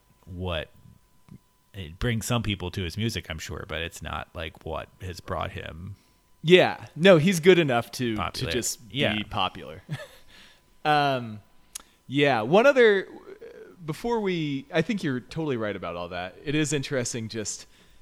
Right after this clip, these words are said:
Speaker 2: uh, how Christians sort of built themselves this little cultural ghetto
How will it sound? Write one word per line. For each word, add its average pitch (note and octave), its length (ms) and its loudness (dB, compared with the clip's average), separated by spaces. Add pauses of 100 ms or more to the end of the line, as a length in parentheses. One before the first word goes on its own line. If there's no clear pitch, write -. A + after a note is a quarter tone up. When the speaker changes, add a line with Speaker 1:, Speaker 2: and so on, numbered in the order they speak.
(160)
Speaker 2:
uh, G#2+ 260 -6
how G#2+ 440 -6 (440)
Christians A#2+ 440 -6
sort A#2 160 -6
of G2+ 260 -10
built A2 200 -6
themselves G2+ 360 -6
this G2+ 160 -10
little G2 160 -6
cultural G#2 480 -10
ghetto F#2+ 480 -6